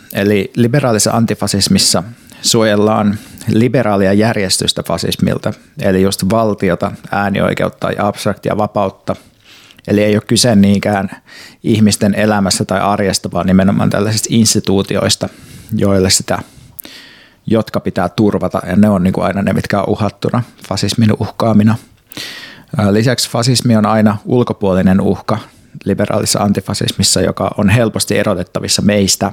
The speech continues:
eli tästä sisäpuolesta. Eli fasismi on aina jossain porteilla, se, se ei ikinä löydy meidän omista niinku vieteistä tai käyttäytymistaipumuksista. Sitten fasismia vastustaa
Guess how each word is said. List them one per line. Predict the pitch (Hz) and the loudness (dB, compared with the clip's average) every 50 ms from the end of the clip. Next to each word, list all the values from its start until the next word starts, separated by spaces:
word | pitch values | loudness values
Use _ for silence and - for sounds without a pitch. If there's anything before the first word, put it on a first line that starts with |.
| - - | -6 -4
eli | - 95 95 90 | -2 -2 -2 -2
tästä | - 85 - - - | -2 -4 -6 -4 -2
sisäpuolesta. | - 113 - 117 104 92 - 98 92 87 - - - - - - - - _ - - - - - - - - - _ _ _ _ _ - - | -2 0 0 0 -2 -2 -2 -4 -4 -4 -4 -6 -8 -8 -8 -10 -12 -12 _ -20 -20 -20 -20 -20 -18 -18 -20 -20 _ _ _ _ _ -18 -16
Eli | 90 | -10
fasismi | - - 101 - 110 98 - - 92 | -6 -4 -2 0 0 0 0 0 0
on | 90 | 0
aina | 90 90 92 92 | 0 2 0 0
jossain | - - - 107 101 - | 0 0 0 -2 -2 0
porteilla, | - 110 113 110 98 - - 98 90 92 90 92 87 | 0 0 0 0 -2 -2 -2 -2 0 0 0 0 0
se, | - - 95 92 95 - - | 0 2 2 2 2 2 0
se | - - 104 | 0 2 2
ei | 101 101 101 | 4 2 2
ikinä | 101 - 107 98 101 104 | 2 0 0 2 2 2
löydy | 104 104 104 98 101 | 4 4 2 2 2
meidän | 95 92 95 98 98 | 2 2 2 2 2
omista | 104 104 101 101 92 - - - 98 | 2 2 2 2 2 2 0 -2 -2
niinku | 92 92 87 98 98 - - - | -2 -2 -2 -2 -4 -6 -4 -2
vieteistä | 101 101 95 95 - 98 98 - - 92 | 0 0 0 0 -2 -4 -4 -4 -4 -4
tai | - 95 92 92 - - - - - | -4 -4 -4 -4 -4 -8 -12 -10 -8
käyttäytymistaipumuksista. | - 98 95 92 - - 101 - - 104 104 - - - 110 104 104 - 104 104 - - - - 113 - - - 110 - - _ _ _ _ _ _ _ _ _ _ _ _ _ _ _ _ _ _ _ _ _ _ _ - - - - - - - - - _ _ | -6 -4 -4 -4 -4 -4 -4 -4 -2 -2 -2 -2 0 0 0 0 0 -2 -4 -4 -4 -4 -4 -2 -2 -2 -2 -4 -6 -6 -8 _ _ _ _ _ _ _ _ _ _ _ _ _ _ _ _ _ _ _ _ _ _ _ -20 -20 -20 -20 -20 -20 -20 -20 -20 _ _
Sitten | - - 104 - - - | -6 -4 -4 -2 -2 -2
fasismia | - 120 123 - 143 127 - - 131 113 107 110 117 - _ _ - 117 | 0 -2 0 0 0 0 2 2 2 2 2 0 -2 -6 _ _ -4 -2
vastustaa | 123 127 135 - - 113 - - - 107 107 104 101 | -2 -2 -2 -2 -4 -6 -4 -4 -2 0 0 0 0